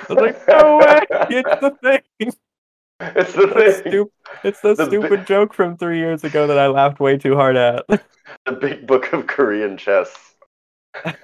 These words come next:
Speaker 2: That, that's simultaneously a very disappointing and excellent gift.
Speaker 1: <laughs> Yeah, exactly.
Speaker 2: It's so bad, it's good.
Speaker 1: And it's
Speaker 2: <laughs>
Speaker 1: something I would have never, ever gotten myself, and it's,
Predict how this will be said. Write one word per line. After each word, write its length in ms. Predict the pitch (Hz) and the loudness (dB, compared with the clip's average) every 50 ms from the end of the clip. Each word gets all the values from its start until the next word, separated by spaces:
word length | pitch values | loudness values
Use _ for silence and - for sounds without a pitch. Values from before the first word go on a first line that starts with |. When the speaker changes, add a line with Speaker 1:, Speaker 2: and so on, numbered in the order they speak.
| - - - - - - 180 165 _ _ - - - - _ - - - - _ _ _ - _ _ _ _ _ _ _ _ _ _ _ _ _ _ _ - - - 147 - - - _ _ - | -16 -14 -14 -16 -10 -6 -6 -6 _ _ -4 -4 -4 -4 _ -10 -10 -10 -10 _ _ _ -20 _ _ _ _ _ _ _ _ _ _ _ _ _ _ _ -18 -10 -10 -10 -10 -10 -18 _ _ -2
Speaker 2:
That, 200 | 135 139 143 - - - - - - - | -2 -2 -2 -2 -12 -20 -20 -14 -2 0
that's 200 | 139 131 135 - | 0 0 0 2
simultaneously 1040 | - 135 123 127 123 - 123 123 117 113 113 107 107 - 117 110 104 104 101 95 - - - _ _ _ - | 2 4 4 4 2 0 2 0 0 2 0 -2 -4 -2 0 2 2 2 2 0 -2 -14 -20 _ _ _ -4
a 80 | 107 107 | -4 -4
very 440 | 92 95 - 113 117 113 113 107 | -4 -4 0 0 2 2 2 0
disappointing 720 | 104 110 110 - 113 101 - 107 107 101 98 98 95 90 92 | 0 -4 -6 -6 -6 -6 -2 0 0 0 2 0 -2 -4 -6
and 320 | 87 - 95 95 95 92 | -8 -4 -2 -2 -2 0
excellent 580 | 95 87 92 - - - 202 180 82 - - - - | -2 -6 -6 -6 -6 -8 -8 -8 -8 -12 -16 -16 -6
gift. 440 | - - - - - - - - - _ _ _ _ - | -2 0 0 0 -2 -6 -18 -20 -20 _ _ _ _ -14
Speaker 1:
<laughs> 100 | 151 - - - - - _ - | -14 -14 -14 -18 -20 -16 _ -4
Yeah, 400 | 160 123 123 117 117 107 113 135 | -2 0 0 -2 -2 -2 0 -2
exactly. 1000 | 135 131 - _ _ _ - - - - - - - _ _ - - 156 147 _ _ - - _ _ _ _ _ _ _ _ _ _ _ _ _ _ - - - - - - - - - - - - | -2 -2 -4 _ _ _ -20 -10 -10 -8 -8 -8 -10 _ _ -12 -12 -12 -12 _ _ -20 -20 _ _ _ _ _ _ _ _ _ _ _ _ _ _ -20 -20 -20 -20 -20 -20 -20 -20 -20 -18 -6 -4
Speaker 2:
It's 180 | 107 104 - | -4 -4 -4
so 320 | - - - - 117 107 104 | -8 -14 -2 2 2 2 2
bad, 280 | - 98 95 92 90 87 | 4 4 2 2 2 0
it's 180 | 87 - - | -6 -10 -12
good. 320 | - - 67 60 58 - - - _ - - - - | -14 -12 -12 -12 -12 -14 -18 -20 _ -20 -18 -6 0
Speaker 1:
And 220 | - 285 269 139 135 | 0 0 0 2 0
it's 360 | - - - 110 - 226 - | -2 -2 -2 -4 -4 -4 -4
Speaker 2:
<laughs> 40 | - | -4
Speaker 1:
something 260 | 135 131 147 139 123 | -10 -4 -4 -2 0
I 80 | 123 120 | 0 0
would 140 | 120 120 117 | 0 2 0
have 120 | 117 110 | 0 -2
never, 500 | 104 104 104 104 107 117 120 113 120 120 113 | -2 -8 -8 -4 -2 -2 0 0 0 0 0
ever 280 | - 123 120 120 123 | 0 -2 -2 0 -2
gotten 300 | 117 113 113 113 117 127 131 | -2 0 0 0 0 -2 -4
myself, 420 | 123 131 135 - 147 139 156 165 - | -6 -6 -6 -6 -6 -4 -4 -6 -8
and 100 | 113 110 | -10 -10
it's, 300 | 110 110 - - - _ | -10 -10 -12 -14 -20 _